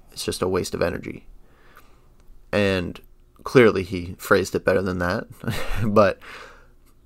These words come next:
that was something that I think clicked something in me and might have led me to wanna bring up the, you know, the, the, the foxes, um, opening the episode,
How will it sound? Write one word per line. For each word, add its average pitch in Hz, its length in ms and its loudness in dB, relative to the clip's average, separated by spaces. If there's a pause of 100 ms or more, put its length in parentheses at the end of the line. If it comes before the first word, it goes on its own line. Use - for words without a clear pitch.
(140)
that 104 280 6
was 107 160 2
something 107 340 2
that 90 200 2
I 98 120 4
think - 380 -2 (180)
clicked - 840 0
something 131 440 4
in 139 160 2
me 156 340 -2 (760)
and 107 200 6
might 104 200 6
have 110 180 2
led 98 260 4
me 104 120 2
to 104 140 -2
wanna 98 220 2
bring 98 340 2
up - 360 2
the, 101 600 -2 (800)
you 113 100 2
know, 104 100 6
the, 101 140 2
the, 101 500 4 (1120)
the 117 100 4
foxes, 101 580 4
um, 92 240 -2 (100)
opening 101 600 2
the 101 120 2
episode, 98 580 -2